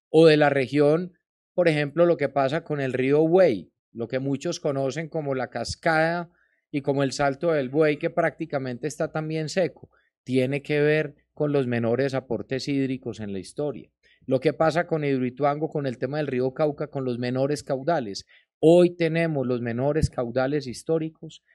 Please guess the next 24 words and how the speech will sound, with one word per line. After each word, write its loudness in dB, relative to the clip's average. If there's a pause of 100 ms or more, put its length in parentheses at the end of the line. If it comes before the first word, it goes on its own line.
(220)
que -2
alimentan -4
todas 0
las -2
fuentes, -2 (400)
o -6
sea, 0
las -6
presas, 0 (200)
los -2
embalses, -4 (800)
que -2
alimentan 0
los 0
tres 2
sistemas -2 (260)
en -4
el -2
área 0
metropolitana, -4
que -4
son -4
Río 0
Grande, -2